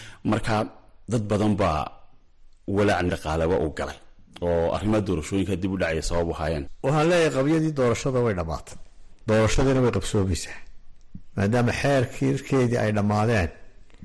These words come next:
Speaker 2: eh, qabyooyinka kale harsan waxaa ugu muhiimsan guddiga doorashooyinka qaranka oo iyaduna waajib ku tahay inay, eh,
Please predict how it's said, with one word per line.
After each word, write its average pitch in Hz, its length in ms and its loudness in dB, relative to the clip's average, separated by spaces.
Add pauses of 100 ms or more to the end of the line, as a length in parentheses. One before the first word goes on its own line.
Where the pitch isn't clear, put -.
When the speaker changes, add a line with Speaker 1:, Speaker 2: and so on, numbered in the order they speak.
(560)
Speaker 2:
eh, 104 560 2 (640)
qabyooyinka 135 480 4
kale 131 240 2
harsan 120 360 2
waxaa 123 180 2
ugu 135 120 2
muhiimsan 113 420 2 (180)
guddiga 110 320 0
doorashooyinka 95 600 -2
qaranka 113 380 -2 (840)
oo - 140 -4
iyaduna 123 300 4
waajib 117 300 2
ku - 120 -2
tahay 107 320 2
inay, 101 260 2
eh, 92 220 -2